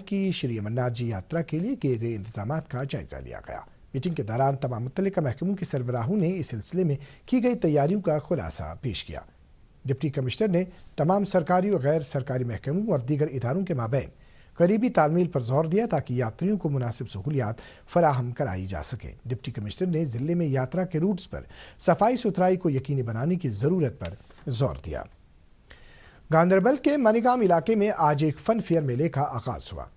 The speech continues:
जिसका इफ्तिताह जिला तरक्याती काउंसिल की चेयरपर्सन नुजहत अशफाक ने किया।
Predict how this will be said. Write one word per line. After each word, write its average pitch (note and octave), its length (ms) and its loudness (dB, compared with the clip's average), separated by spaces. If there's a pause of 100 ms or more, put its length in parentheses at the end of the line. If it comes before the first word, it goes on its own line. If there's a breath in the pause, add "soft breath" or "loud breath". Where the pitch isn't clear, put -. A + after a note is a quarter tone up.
(140)
जिसका C3 240 -4
इफ्तिताह C3+ 380 0
जिला E3+ 280 -2
तरक्याती A#2 480 -6
काउंसिल B2 340 -8
की A#2+ 100 -10
चेयरपर्सन D3+ 580 -4 (280 loud breath)
नुजहत A#2+ 400 0
अशफाक - 460 -4
ने C#2+ 60 -12
किया। - 260 -10